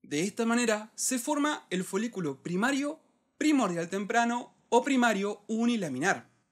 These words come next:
Esta capa de células cúbicas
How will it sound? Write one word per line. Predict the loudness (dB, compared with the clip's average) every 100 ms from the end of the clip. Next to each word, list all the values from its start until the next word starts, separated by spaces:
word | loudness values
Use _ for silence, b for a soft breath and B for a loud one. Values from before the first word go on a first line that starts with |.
| _ _ _ _ _ _ _
Esta | 0 0 -2 -2
capa | 0 0 0 -2 -6 _
de | -8 -6
células | -6 -4 -2 -2 -4
cúbicas | -4 -2 0 -2 -6 -8